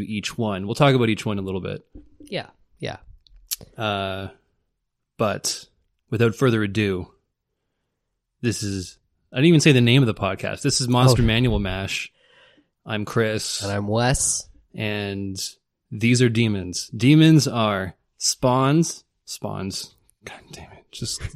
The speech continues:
Speaker 1: just stop. Let's just close it down. <laughs> Spawn,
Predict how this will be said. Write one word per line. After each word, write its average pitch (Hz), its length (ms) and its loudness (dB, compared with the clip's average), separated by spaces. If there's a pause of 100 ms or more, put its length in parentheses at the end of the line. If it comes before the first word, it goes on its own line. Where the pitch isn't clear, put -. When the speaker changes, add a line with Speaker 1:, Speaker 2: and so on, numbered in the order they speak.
Speaker 1:
just - 280 -4
stop. 92 360 -6
Let's 104 140 -6
just 95 180 -8
close 95 240 -6
it 92 80 -8
down. 92 420 -8
<laughs> - 1120 -20
Spawn, 135 1120 0